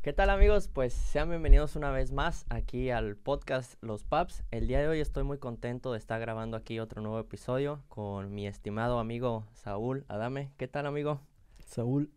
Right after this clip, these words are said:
Speaker 2: Adame, punto C Adame. <laughs> ¿Qué tal, amigo? ¿Cómo estás? Una semana bastante ocupada, eh,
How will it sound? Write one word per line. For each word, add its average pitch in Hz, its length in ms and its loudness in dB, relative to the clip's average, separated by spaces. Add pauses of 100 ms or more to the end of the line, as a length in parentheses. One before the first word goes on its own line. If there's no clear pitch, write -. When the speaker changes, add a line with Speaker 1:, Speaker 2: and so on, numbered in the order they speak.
Speaker 2:
Adame, 139 480 -4 (340)
punto 135 240 4
C 135 180 0
Adame. 143 320 4 (240)
<laughs> - 300 6
¿Qué 147 100 4
tal, 139 120 4
amigo? 139 180 4
¿Cómo 143 140 6
estás? 147 320 4 (420)
Una 139 140 4
semana 143 240 6
bastante 143 340 4
ocupada, 156 420 4 (340)
eh, 107 340 0